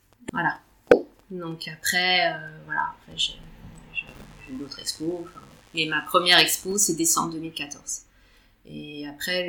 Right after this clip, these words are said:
le deuxième, j'ai enchaîné, c'était un concours à, à Strasbourg, au Palais des Congrès de Strasbourg, donc j'avais été, euh, voilà, j'avais été, euh, acceptée, mon dossier avait été accepté, et donc j'ai pu exposer au Palais des Congrès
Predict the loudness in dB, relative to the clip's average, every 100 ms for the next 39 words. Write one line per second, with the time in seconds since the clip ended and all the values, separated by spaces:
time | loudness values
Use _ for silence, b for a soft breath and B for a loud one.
0 | 4 4 6 12 12 12 12 12 10 8
1 | 6 6 6 6 6 6 10 12 10 8
2 | 4 2 2 4 4 4 -2 -8 -12 -12
3 | -10 0 2 2 0 -2 -6 B B B
4 | 0 2 2 0 0 -2 -4 -2 0 2
5 | 0 -4 -8 0 0 0 -4 0 2 4
6 | 2 -2 -2 -8 -8 -8 -8 -8 -10 -12
7 | -14 -16 -14 -4 -4 -4 -14 -16 -18 -18
8 | -20 -20 -16 -12 -12 -8 -2 0 0 -6
9 | -6 -6 -6 -18 -10 -8 -8 -8 0 2
10 | 2 -2 -6 -6 -6 -6 -12 -10 -8 -8
11 | -6 -6 -4 -6 -10 -14 -14 -14 -14 -16
12 | -14 -14 -16